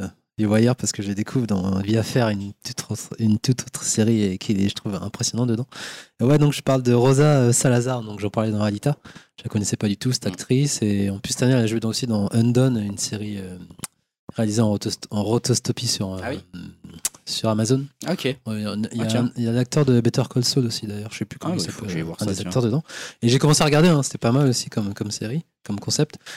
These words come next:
Speaker 1: Et donc, ouais, j'ai été bluffé par sa performance dans, dans Alita, quoi. Et franchement, euh, sans elle, je pense que j'aurais pas autant apprécié le film, en fait. Et donc, ouais, c'était une bonne,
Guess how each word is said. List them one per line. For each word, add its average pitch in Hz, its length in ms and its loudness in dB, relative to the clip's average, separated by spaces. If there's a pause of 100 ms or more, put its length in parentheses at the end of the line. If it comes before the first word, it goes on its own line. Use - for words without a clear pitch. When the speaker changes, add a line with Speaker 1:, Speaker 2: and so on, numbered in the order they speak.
(160)
Speaker 1:
Et 123 60 2
donc, 131 180 4
ouais, 175 100 8
j'ai 156 80 6
été 131 140 0
bluffé 120 220 2
par 110 140 -2
sa - 120 -8
performance 110 500 0
dans, 95 300 4
dans 98 100 -2
Alita, 107 320 -2
quoi. 120 260 -4
Et 95 320 -6
franchement, 123 400 -2
euh, 101 180 -2
sans 110 280 0
elle, 143 100 6
je - 60 -6
pense 107 200 -6
que 110 120 -6
j'aurais 95 180 -6
pas - 140 -8
autant 113 240 -2
apprécié - 300 -4
le 104 60 -6
film, 131 180 -4
en 113 80 -6
fait. - 160 -12 (540)
Et 104 60 -6
donc, 113 200 -2
ouais, 113 80 2
c'était - 180 -6
une 98 80 -4
bonne, 107 200 -4